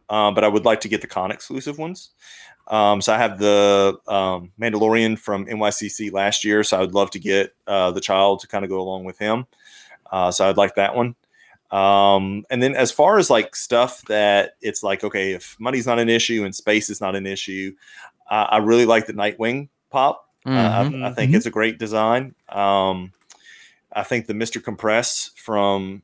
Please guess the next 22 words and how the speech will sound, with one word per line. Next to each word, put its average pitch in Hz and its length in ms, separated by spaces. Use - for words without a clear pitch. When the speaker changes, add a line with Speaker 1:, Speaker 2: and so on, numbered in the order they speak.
Speaker 1:
M 113 140
H 104 220
A, 107 340
uh, 107 400
Speaker 3:
Mm, 139 80
Speaker 1:
is 107 160
a - 20
Speaker 3:
mm-hmm. 104 100
Speaker 1:
really 104 240
cool 107 240
looking 104 280
pop. 104 420
The 104 240
same 107 220
thing, 104 180
Comic 104 360
Book 107 160
Guy, 101 260
which 95 180
I'll 95 140
already 95 180
mentioned. 95 500